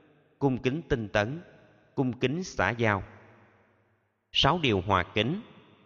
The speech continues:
tâm đầu, ý hợp, tạo sự hài hòa, dứt mọi tranh chấp, đưa đến đoàn kết, mang lại sức mạnh,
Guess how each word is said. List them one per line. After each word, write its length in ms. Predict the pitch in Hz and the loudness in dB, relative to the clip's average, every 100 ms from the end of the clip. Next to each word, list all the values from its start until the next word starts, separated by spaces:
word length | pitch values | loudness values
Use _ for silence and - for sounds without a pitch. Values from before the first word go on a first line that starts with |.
| _ _ | _ _
tâm 260 | 139 131 | 0 2
đầu, 300 | 104 90 80 - - - - | 4 4 2 -4 -16 -14 -2
ý 180 | 131 180 | 0 0
hợp, 280 | 113 87 - - - _ _ - | 0 -2 -2 -12 -20 _ _ -2
tạo 200 | 92 95 | 0 0
sự 200 | - 90 | -2 -6
hài 280 | 92 95 85 | -4 -4 -4
hòa, 300 | 92 92 85 76 - - _ - | -4 -2 -2 -6 -18 -20 _ -6
dứt 140 | 180 - | -6 -2
mọi 220 | 98 85 | -2 -2
tranh 200 | 117 107 - | -4 -8 -6
chấp, 160 | 160 175 - - _ _ - | -6 -6 -14 -20 _ _ -4
đưa 200 | 117 110 | 0 2
đến 200 | 117 156 | 0 2
đoàn 240 | 107 82 - | 0 0 -2
kết, 220 | 117 165 - - - _ _ _ | -2 -2 -8 -20 -20 _ _ _
mang 220 | 117 123 | -2 0
lại 160 | 101 85 | 0 -2
sức 280 | - 147 - | -4 -8 -4
mạnh, 260 | 92 87 | -2 -2